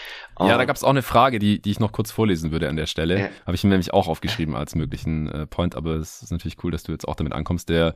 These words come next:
Speaker 1: Woj Kosidowski hat geschrieben: „Hi Jonathan, wie bewertest du das Ausscheiden der Brooklyn Nets?“ Äh, äh, aber vor allem jetzt hier:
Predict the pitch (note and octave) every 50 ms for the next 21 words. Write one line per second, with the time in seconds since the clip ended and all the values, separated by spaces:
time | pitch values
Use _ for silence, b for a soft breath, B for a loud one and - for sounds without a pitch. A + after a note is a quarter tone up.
0 | B B - D#2+ G2 A#2 C3+ C#3 - - - - B2+ C3 B2+ A#2 B2 B2 - -
1 | A2 G2 G2 F2+ - F2+ - - G#2+ G2+ F#2+ F#2+ F#2+ G2+ A#2+ B2 A#2 - A#2+ G#2
2 | F#2+ G2+ G2 G2+ F#2+ G#2+ A2 A#2 - - G2+ G2+ G2 - - G2 A2+ A2 - -
3 | G#2 G#2 G2 F#2 F#2 F2+ A2 G#2+ - - F2+ F2 F2 F#2+ A2 A2+ - - - -
4 | - - - F2+ F2+ F#2 F#2 F#2 F2+ D#2+ - - - - - G2 E2+ C2 - E2+
5 | - - - E2+ F2+ E2+ - - F#2 F2